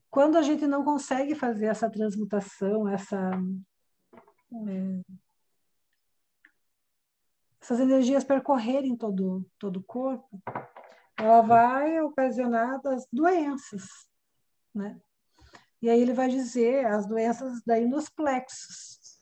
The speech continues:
Então, vai aparecer as doenças no corpo físico, vai aparecer nos órgãos.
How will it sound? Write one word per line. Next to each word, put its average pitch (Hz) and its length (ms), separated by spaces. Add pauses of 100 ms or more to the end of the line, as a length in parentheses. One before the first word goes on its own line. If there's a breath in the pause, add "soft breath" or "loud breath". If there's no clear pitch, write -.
(480)
Então, 214 220
vai 214 200
aparecer 220 380
as 214 160
doenças 233 880 (920)
no 247 460
corpo 285 320
físico, - 680
vai 208 140
aparecer 196 340
nos 226 280
órgãos. 214 800